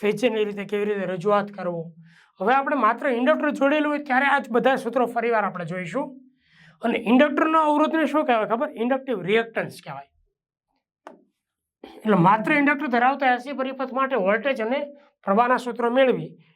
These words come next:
ઇન્ડક્ટિવ રિએક્ટન્સ. ધારો કે એસી પ્રાપ્તિ સ્થાન સાથે જેનો અવરોધ અવગણ્ય હોય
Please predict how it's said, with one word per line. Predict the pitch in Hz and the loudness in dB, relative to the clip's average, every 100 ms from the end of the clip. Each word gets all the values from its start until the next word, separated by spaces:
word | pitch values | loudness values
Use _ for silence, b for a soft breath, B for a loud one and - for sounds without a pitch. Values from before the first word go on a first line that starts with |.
| b 220 | b 0
ઇન્ડક્ટિવ | 247 247 226 175 | 0 0 -2 0
રિએક્ટન્સ. | 214 185 - 208 254 - - - _ _ _ _ _ _ _ _ b b b b | 2 2 0 -2 -2 -8 -20 -20 _ _ _ _ _ _ _ _ b b b b
ધારો | 190 208 277 | 2 4 4
કે | 285 | 2
એસી | 226 285 | 2 0
પ્રાપ્તિ | 302 285 285 | 0 -2 -4
સ્થાન | 285 285 269 | -4 -2 0
સાથે | 269 269 247 | -2 -2 0
જેનો | 233 240 | 2 2
અવરોધ | 220 247 240 - | 2 0 -2 -2
અવગણ્ય | 202 247 277 240 175 | 0 4 4 4 2
હોય | 147 156 | -2 -8